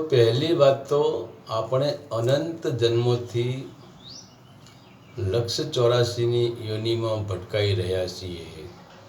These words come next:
આપણે પશુ, પંખી, જાનવર, પ્રાણીની યોનિમાં પણ અનંત વખત જન્મ લઈ ચૂક્યા છીએ અને મૃત્યુને ભેટ્યા છીએ.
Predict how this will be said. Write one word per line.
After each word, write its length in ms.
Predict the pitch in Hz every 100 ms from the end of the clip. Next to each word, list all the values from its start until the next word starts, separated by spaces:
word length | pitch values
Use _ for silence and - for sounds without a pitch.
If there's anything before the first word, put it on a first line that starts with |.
| - - - - - - - - -
આપણે 500 | 101 104 113 127 131 131 - - - - - -
પશુ, 420 | 107 101 120 123 127 131 - - - -
પંખી, 600 | 110 110 101 104 123 123 139 - - - 98
જાનવર, 600 | 104 104 110 113 120 127 127 131 - - - - - - - - - - -
પ્રાણીની 720 | 113 113 120 147 147 147 143 131 123
યોનિમાં 500 | 120 127 127 127 -
પણ 340 | 123 120 92 90 90 - - - - - -
અનંત 500 | 117 123 139 151 - 143 104
વખત 340 | 104 - 113 - -
જન્મ 280 | 107 113 117 107
લઈ 160 | 104 104
ચૂક્યા 540 | 101 95 107 98 95 -
છીએ 360 | 92 90 87 85 85 - - - - - - - - - - - - -
અને 220 | 110 127 127
મૃત્યુને 680 | 113 104 101 135 131 131 123 -
ભેટ્યા 480 | 98 98 117 110 101
છીએ. 480 | 101 101 90 - -